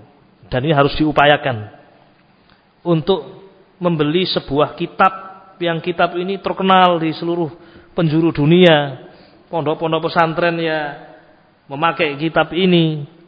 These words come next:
dan sudah diterjemahkan dalam berbagai macam bahasa, termasuk bahasa Indonesia. Nggih.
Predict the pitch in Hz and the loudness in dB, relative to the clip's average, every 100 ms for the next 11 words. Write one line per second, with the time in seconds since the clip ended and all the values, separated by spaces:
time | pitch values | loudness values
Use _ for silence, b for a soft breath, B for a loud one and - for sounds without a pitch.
0 | _ _ - 135 127 156 156 143 139 - | _ _ -6 -4 -2 0 0 0 -6 -6
1 | 143 160 139 160 147 147 147 135 131 139 | 0 0 2 0 2 4 4 2 2 2
2 | 151 143 135 143 135 156 160 139 143 143 | 2 0 0 0 4 2 2 -2 -2 -4
3 | 135 135 131 127 139 127 127 139 135 113 | -4 -2 -2 0 -2 -2 -2 -4 -4 -8
4 | 104 110 _ _ _ _ _ _ _ _ | -12 -16 _ _ _ _ _ _ _ _
5 | _ _ 104 113 | _ _ -14 -12